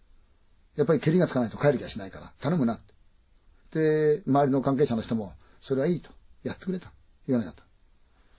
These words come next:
で、その人はみんな寝なかった。寝ずに待ってた。それぞれの部屋でもってみんな起きてた。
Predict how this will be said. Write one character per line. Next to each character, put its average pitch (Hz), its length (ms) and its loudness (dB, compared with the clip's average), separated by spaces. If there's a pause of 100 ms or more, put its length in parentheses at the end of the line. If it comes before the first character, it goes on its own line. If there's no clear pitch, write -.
(240)
で、 147 60 -2
そ 147 80 4
の 208 80 8
人 160 100 4
は 147 40 4
み 175 60 4
ん - 20 4
な 165 60 4
寝 156 60 2
な 220 100 4
か 139 100 -2
っ - 60 -16
た。 - 120 -20 (680)
寝 143 120 4
ず 160 100 6
に 214 100 8
待 220 160 4
っ - 20 -16
て - 60 -18
た。 - 140 -16 (880)
そ - 140 2
れ 170 40 6
ぞ 143 80 2
れ 117 60 0
の - 20 -2
部 110 40 -6
屋 117 60 -4
で 107 60 -6
も 107 60 -8
っ - 20 -8
て 98 100 -12
み 131 200 4
ん 147 40 6
な 143 120 4
起 - 60 -16
き - 40 -20
て - 60 -20
た。 - 80 -20